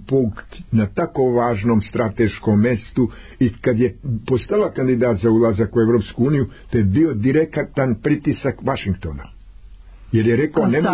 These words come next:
Speaker 2: sada Vašington
Speaker 1: nemojte”.
Speaker 2: štiti Fatulaha Gulena i
Speaker 1: E,
Speaker 2: ta ljubav
Speaker 1: sad će, sad
Speaker 2: pomalo
Speaker 1: će
Speaker 2: se
Speaker 1: biti
Speaker 2: hladi.
Speaker 1: tu velika igra. Jer tada je rečeno, „Nemojte gurnuti, e, Tursku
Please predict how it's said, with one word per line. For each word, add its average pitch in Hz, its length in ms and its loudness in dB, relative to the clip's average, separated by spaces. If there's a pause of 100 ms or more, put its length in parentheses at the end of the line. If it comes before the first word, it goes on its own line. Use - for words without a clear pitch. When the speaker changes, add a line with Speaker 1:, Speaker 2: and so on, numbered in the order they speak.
(140)
Speaker 2:
sada - 180 0
Vašington 190 600 2
Speaker 1:
nemojte”. 165 140 2
Speaker 2:
štiti 233 480 2 (160)
Fatulaha 175 680 0 (220)
Gulena 233 580 4
i 269 320 4 (480)
Speaker 1:
E, 226 100 0 (600)
Speaker 2:
ta 226 160 4
ljubav 220 180 2 (160)
Speaker 1:
sad 208 100 0
će, - 60 -10
sad - 40 -8
Speaker 2:
pomalo 208 280 2
Speaker 1:
će 196 60 4
Speaker 2:
se 180 120 0
Speaker 1:
biti 196 160 0
Speaker 2:
hladi. 180 160 0
Speaker 1:
tu 175 140 4
velika 156 440 2
igra. 104 280 0 (260)
Jer 131 160 2
tada 185 200 0
je 160 80 2
rečeno, 143 460 0 (280)
„Nemojte 190 380 0
gurnuti, 143 800 0 (320)
e, 95 240 2 (720)
Tursku 131 600 0